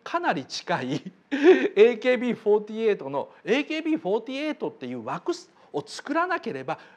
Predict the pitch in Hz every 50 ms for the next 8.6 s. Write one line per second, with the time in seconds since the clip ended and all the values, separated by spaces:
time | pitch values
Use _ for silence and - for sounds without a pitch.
0 | _ _ - 165 175 185 185 185 180 165 160 160 143 147 170 247 370 392 311 160
1 | 156 180 208 254 320 359 370 214 143 - - - - 151 131 139 180 240 339 359
2 | - 127 120 147 175 175 - 151 - - 156 147 143 - - - 185 185 247 277
3 | 196 185 156 156 160 165 151 143 127 123 - - - _ - 160 196 214 202 208
4 | 139 135 127 - - 151 127 117 - 120 104 - _ _ _ _ - 185 - 254
5 | 262 302 349 381 370 320 202 156 131 117 151 233 302 359 339 349 254 175 139 139
6 | 147 147 139 127 135 127 123 120 - - - - _ - 139 127 170 220 254 349
7 | 381 370 - 311 - 151 - - 139 127 165 175 165 131 127 - - - 226 208
8 | 175 - 120 120 123 - 151 147 117 120 131 127